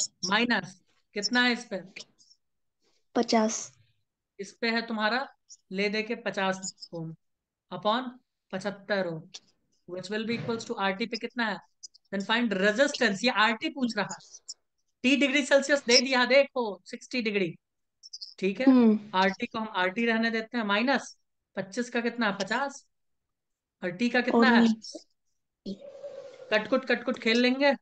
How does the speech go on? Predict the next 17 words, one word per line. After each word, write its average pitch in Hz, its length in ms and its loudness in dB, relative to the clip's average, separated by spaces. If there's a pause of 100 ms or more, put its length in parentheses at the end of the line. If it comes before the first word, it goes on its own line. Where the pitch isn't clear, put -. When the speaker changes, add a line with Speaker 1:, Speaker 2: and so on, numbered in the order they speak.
(680)
Speaker 1:
आओ, 185 400 -2
आओ 185 300 -2
खेले। 202 400 -6 (2000)
ऊपर 247 240 4
Speaker 2:
हम्म। 262 160 8
Speaker 1:
तीस, 247 500 4
नीचे 190 240 -6
पचहत्तर। 208 720 -4 (360)
कितना 240 300 2
से 247 140 0
काटोगे 226 440 0
दोस्तों? 190 380 -14 (1080)
पन्द्रह 214 320 2
से 247 120 -2
काट 214 240 0
दे 170 80 -4
क्या? 151 200 -12